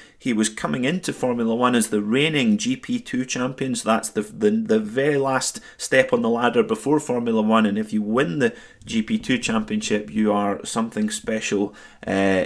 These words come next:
in, indeed. Um, so he had, he had it all around him, but he stayed in the Formula One Championship from twenty ten right up until the end of last season in twenty nineteen. But unfortunately,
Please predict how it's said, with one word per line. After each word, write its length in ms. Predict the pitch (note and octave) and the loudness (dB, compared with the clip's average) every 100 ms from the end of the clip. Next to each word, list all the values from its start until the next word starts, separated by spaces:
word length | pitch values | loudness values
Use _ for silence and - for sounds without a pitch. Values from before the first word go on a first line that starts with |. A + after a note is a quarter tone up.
| - | 2
in, 340 | G#2 G2+ G2 - | 2 2 0 -2
indeed. 720 | G2+ G2 F#2+ - F3+ A#2+ F2+ - - - - - - | 0 2 0 -2 2 2 2 -10 -20 -20 -20 -20 2
Um, 420 | C3 C3+ C3+ C#3 - | 4 6 2 -2 -2
so 220 | - E3 | 2 4
he 100 | D#3 | 4
had, 280 | D#3+ E3 - - | 4 2 0 -6
he 100 | E3 | -4
had 160 | D#3+ E3+ | 0 2
it 60 | |
all 260 | D#3+ E3+ D3 | 4 6 6
around 320 | D3 F3+ F3 | 4 0 0
him, 220 | G#2+ G2+ | 0 0
but 340 | G#2 C#3 A#2 - - _ _ _ _ _ - | 6 8 8 2 -18 _ _ _ _ _ -8
he 260 | D#3 D#3+ | -2 0
stayed 440 | - - F3 F#3 D3+ | 0 2 2 2 2
in 100 | B2+ | 0
the 80 | |
Formula 400 | A2+ C3+ C3+ B2 | 0 0 0 0
One 220 | A#2+ A#2 A2 | 0 0 0
Championship 720 | A#2 B2 B2 A2+ A#2 A2 - | -2 -4 -4 0 0 0 -4
from 240 | A2+ G#2 | -6 -6
twenty 340 | - C3+ D3 | -2 -2 0
ten 400 | B2 A#2 A2+ A2+ - - | -4 0 2 0 -2 -8
right 260 | A2+ D3 - | 2 2 4
up 160 | B2+ - | 2 0
until 220 | A#2 A#2 | -2 0
the 120 | A2+ | 0
end 160 | G#2+ A2 | 2 0
of 80 | G#2+ | 0
last 300 | G#2 G#2 - | -2 -4 -2
season 360 | B2 A#2+ G#2 | -2 0 -2
in 140 | G2+ G2+ | -4 -4
twenty 360 | - G#2 - | -6 -8 -6
nineteen. 600 | G#2 G2+ G#2 - G#2+ F2 - - - - | -6 -4 -4 -2 -2 -2 -10 -20 -20 -10
But 140 | - | -6
unfortunately, 960 | - - F3+ - - C#3+ - A2 A2+ | -4 0 2 2 -2 -6 -2 -2 -2